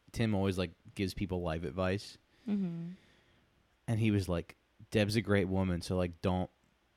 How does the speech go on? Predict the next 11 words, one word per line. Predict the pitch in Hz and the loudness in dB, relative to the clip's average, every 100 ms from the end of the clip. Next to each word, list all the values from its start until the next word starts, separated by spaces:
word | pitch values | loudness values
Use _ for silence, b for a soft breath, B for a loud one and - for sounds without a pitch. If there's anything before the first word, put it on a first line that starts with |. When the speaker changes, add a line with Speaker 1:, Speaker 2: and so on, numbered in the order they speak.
| 110 | 0
Speaker 1:
don't | 107 104 95 | 2 4 2
miss | 95 95 | 0 0
the | - 92 | -2 0
opportunity | 90 92 87 98 90 | 0 0 -2 -2 -2
to | 87 | 0
have | 90 82 | 0 -2
a | 82 | -2
kid | - 87 | -2 -2
with | 80 78 | -2 -4
her." | 73 | -6
Speaker 2:
<laughs> | 104 | -8